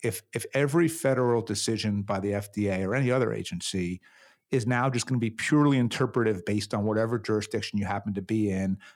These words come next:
and the politics of, of that judge and whoever appointed that judge, um, the long-term stability of society itself, to me, seems to be at risk, not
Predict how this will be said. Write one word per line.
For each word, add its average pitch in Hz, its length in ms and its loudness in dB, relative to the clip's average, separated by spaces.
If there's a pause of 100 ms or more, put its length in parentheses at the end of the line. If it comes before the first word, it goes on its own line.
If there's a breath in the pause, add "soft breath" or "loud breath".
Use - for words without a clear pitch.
and 110 100 -2
the 101 60 -2
politics 110 580 0
of, 98 200 -4
of 107 120 -6
that 107 200 -4
judge 107 320 0
and 104 100 -4
whoever 98 220 -2
appointed 104 480 -4
that 92 240 -8
judge, 92 440 -4 (400 soft breath)
um, 104 220 -2 (280)
the 123 120 2
long-term 127 720 2
stability 107 720 0
of 104 140 -4
society 95 480 -2
itself, 117 380 -2
to 156 100 -2
me, 151 100 2
seems 120 280 -2
to - 80 -16
be 113 100 0
at - 80 -4
risk, 120 220 2 (280 loud breath)
not 143 320 2